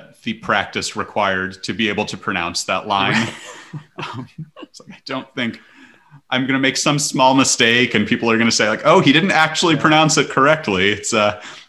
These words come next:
Speaker 1: if you reverse the tape, he says, "Put my thing down, flip it, and reverse it." <laughs> Question eighteen. In nineteen sixty-seven, alongside Bluff Creek in California,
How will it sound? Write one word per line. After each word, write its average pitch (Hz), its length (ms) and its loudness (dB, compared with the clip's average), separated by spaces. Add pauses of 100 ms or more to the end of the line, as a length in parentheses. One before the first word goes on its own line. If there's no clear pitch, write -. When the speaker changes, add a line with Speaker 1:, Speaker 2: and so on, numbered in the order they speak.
Speaker 1:
if - 80 -8
you 131 100 4
reverse 135 360 4
the 143 100 2
tape, 123 400 2
he 113 100 -8
says, 113 400 -2 (400)
"Put - 120 -10
my 139 100 2
thing 147 240 0
down, 139 240 4
flip 175 340 2
it, 113 140 4
and 104 160 2
reverse 98 420 2
it." 92 280 0
<laughs> 208 80 -6 (3000)
Question 156 500 -2
eighteen. 90 640 -4 (380)
In 117 120 4
nineteen 160 400 0
sixty-seven, 147 880 -2
alongside 120 760 -4
Bluff 123 340 -10
Creek 127 480 -8
in 92 120 -8
California, 110 840 -8